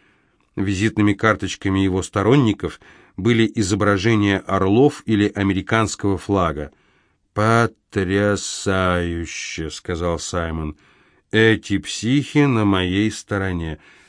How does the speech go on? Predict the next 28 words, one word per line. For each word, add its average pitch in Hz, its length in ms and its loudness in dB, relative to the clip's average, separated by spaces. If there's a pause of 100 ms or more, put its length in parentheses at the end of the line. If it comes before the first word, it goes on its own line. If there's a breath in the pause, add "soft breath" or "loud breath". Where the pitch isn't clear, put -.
(120)
"Э, 190 580 0
сбавьте 156 520 0
обороты, 160 840 2
кое-кто 139 500 4
из 147 100 2
таких 147 360 -4
может 151 260 2
попасть 139 420 0
в - 40 -20
присяжные. 101 640 0
Впрочем, 123 540 0 (520 loud breath)
до 107 140 -2
присяжных 127 560 0
вряд 120 240 2
ли 101 80 -2
дойдёт 104 480 0
и 98 40 -2
вообще 95 340 -2
до 104 100 -4
суда. 90 380 0 (440 loud breath)
Сделайте-ка 151 540 -2
мне 123 200 2
одно 110 200 2
одолжение". 95 800 -2 (1200 soft breath)
"Какое?" 107 600 2 (960)
"Нажмите 160 540 2
на 104 120 2
обновление". 90 800 -2